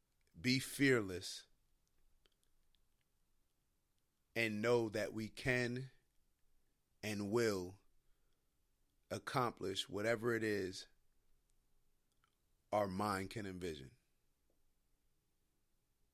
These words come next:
That's it. That's life right there. So with that, please make sure that y'all are subscribing to the page.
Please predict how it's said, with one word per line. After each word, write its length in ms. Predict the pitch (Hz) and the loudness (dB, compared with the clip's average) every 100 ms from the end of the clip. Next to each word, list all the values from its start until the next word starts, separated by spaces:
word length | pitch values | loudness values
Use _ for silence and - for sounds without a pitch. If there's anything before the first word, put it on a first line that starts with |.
| _ _ _ _ _ _ _ | _ _ _ _ _ _ _
That's 240 | - 135 - | -6 -2 -2
it. 180 | 135 - - - - - - _ _ _ _ _ _ _ _ _ _ _ _ _ - | -2 -6 -18 -20 -20 -20 -20 _ _ _ _ _ _ _ _ _ _ _ _ _ -6
That's 220 | 101 104 | -6 -2
life 260 | 104 107 87 | -2 -2 -4
right 160 | 82 - | -8 -10
there. 220 | 76 - - _ _ _ _ _ _ _ _ _ _ _ _ _ _ _ _ _ _ _ _ _ - | -14 -14 -20 _ _ _ _ _ _ _ _ _ _ _ _ _ _ _ _ _ _ _ _ _ -10
So 140 | - | -4
with 240 | 90 127 139 | 0 0 6
that, 340 | 135 131 - - _ _ - | 8 8 6 -4 _ _ -2
please 320 | 143 165 143 | 0 2 2
make 180 | 156 165 | 2 4
sure 260 | - 156 | 6 6
that 200 | 143 131 | 6 4
y'all 240 | 139 131 123 | 6 8 6
are 180 | 107 95 - _ - | 4 0 -10 _ -8
subscribing 760 | - 101 - 143 147 151 143 143 | -4 -2 4 12 12 12 10 4
to 100 | - | 2
the 80 | 135 | 2
page. 680 | - 139 147 139 131 - | 6 8 10 8 4 -2